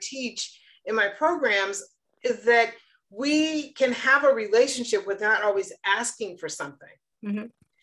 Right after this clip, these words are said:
Speaker 1: And part of the relationship that we build with our ancestors is by offering something. And I use my altar to do that. I make offerings on my altar. And, you know, when we have holidays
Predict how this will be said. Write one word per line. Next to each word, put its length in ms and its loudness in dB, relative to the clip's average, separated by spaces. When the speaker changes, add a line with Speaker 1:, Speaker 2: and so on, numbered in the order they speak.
Speaker 1:
And 380 4
part 320 4
of 220 4
the 100 6
relationship 720 0
that 140 -4
we 220 -12
build 360 6
with 160 -4
our 180 -2
ancestors 1000 -2
is 260 -2
by 220 -2
offering 500 -8
something. 400 -14
And 400 2
I 120 2
use 280 -2
my 180 0
altar 600 0
to 120 -6
do 220 -6
that. 380 -4
I 100 -2
make 280 2
offerings 540 0
on 140 2
my 240 2
altar. 600 0
And, 440 -2
you 100 -4
know, 120 -2
when 280 0
we 440 -2
have 320 2
holidays 920 0